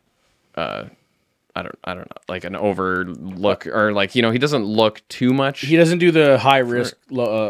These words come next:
Speaker 2: uh, high risk, high reward
Speaker 1: Yeah.
Speaker 2: type of play very
Speaker 1: Exactly.
Speaker 2: often.
Speaker 1: So, like, he, he's, he's pretty sound D, so.
Speaker 2: Yeah.
Speaker 1: And then, you know, if that would happen, Nazem, just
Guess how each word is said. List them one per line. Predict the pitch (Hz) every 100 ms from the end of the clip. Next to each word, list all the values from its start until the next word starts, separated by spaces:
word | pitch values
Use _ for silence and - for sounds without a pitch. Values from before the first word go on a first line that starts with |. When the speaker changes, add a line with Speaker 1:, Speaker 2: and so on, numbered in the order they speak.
| -
Speaker 2:
uh, | -
high | 123
risk, | 120 113 -
high | 110
reward | 101 107 104 104 104
Speaker 1:
Yeah. | 120 98 - -
Speaker 2:
type | 117 104
of |
play | 95 104 98 95
very | 107
Speaker 1:
Exactly. | 104 95 92 85
Speaker 2:
often. | - 95 _ _ _ _ _ _
Speaker 1:
So, | - 107
like, | 98
he, | 120 117
he's, | 107 113 101 -
he's | 101 110
pretty | - 185 131
sound | 98 - 92 92 90
D, | 73 90 92 _ _
so. | - 80 90 95 _
Speaker 2:
Yeah. | 113 98 - _ _ _ _ _ _ _ _ _ _ _ _ _ -
Speaker 1:
And | 110
then, | 104 98 98
you | 98
know, | 95 98 101 _ _ _ _ _ _ _ -
if | 113
that | 113
would | 101
happen, | 98 95 92 92 95 - _ _
Nazem, | 92 95 95 101
just | 95 -